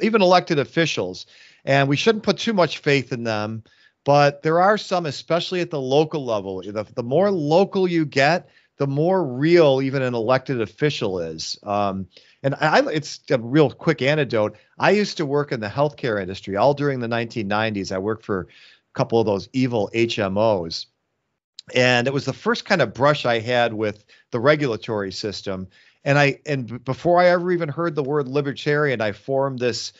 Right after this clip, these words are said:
hypothesis that, you know, the governments are always incompetent, but as you go up the ladder, like, the, the state government is more incompetent than the county government.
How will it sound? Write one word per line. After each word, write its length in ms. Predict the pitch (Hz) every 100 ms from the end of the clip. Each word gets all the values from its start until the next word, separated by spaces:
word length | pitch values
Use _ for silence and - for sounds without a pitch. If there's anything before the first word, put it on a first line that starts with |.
| _ _
hypothesis 960 | - 123 117 123 131 131 120 123 113 -
that, 340 | 127 110 107 - _ _ _ _ _ -
you 80 |
know, 300 | 127 120 110 - _ _ _
the 80 | 127
governments 540 | 147 196 202 147 131
are 100 | 131
always 360 | 127 139 127 113
incompetent, 720 | 113 127 120 113 98 82 85 _ _ _ -
but 400 | 131 127 120 _ _ _ -
as 160 | 135
you 100 | 131
go 220 | 123 170 202
up 160 | 190
the 120 | 156
ladder, 420 | 123 139 143 120 107
like, 300 | 101 107 -
the, 120 | 117
the 160 | 117
state 380 | 113 - 180 190
government 380 | 147 131 135 120
is 140 | 113
more 300 | 117 135 151
incompetent 720 | 135 101 139 120 120 117 107 -
than 160 | 117
the 80 | 101
county 400 | - 139 147 123
government. 500 | 107 95 90 82 78